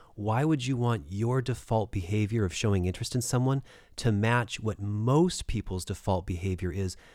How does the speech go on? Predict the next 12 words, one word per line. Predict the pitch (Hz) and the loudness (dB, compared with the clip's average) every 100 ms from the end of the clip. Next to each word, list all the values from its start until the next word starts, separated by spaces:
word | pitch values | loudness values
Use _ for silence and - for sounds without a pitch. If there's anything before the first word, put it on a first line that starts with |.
| - | -4
when | 120 117 | 0 2
they're | 123 | 2
not | 117 113 117 135 147 | 2 4 4 2 0
interested | 104 87 87 - 80 | -2 -2 -4 -6 -6
in | 78 | -6
someone? | 76 82 78 69 71 - - - | -6 -6 -6 -8 -14 -20 -20 -10
That's | - 123 127 | -2 0 0
what | 120 | -2
makes | 110 104 - | 0 0 0
things | 110 95 | 0 0
very | 82 90 87 | 2 0 0
confusing. | - 90 - 113 98 69 | -2 -6 -2 -2 -2 -6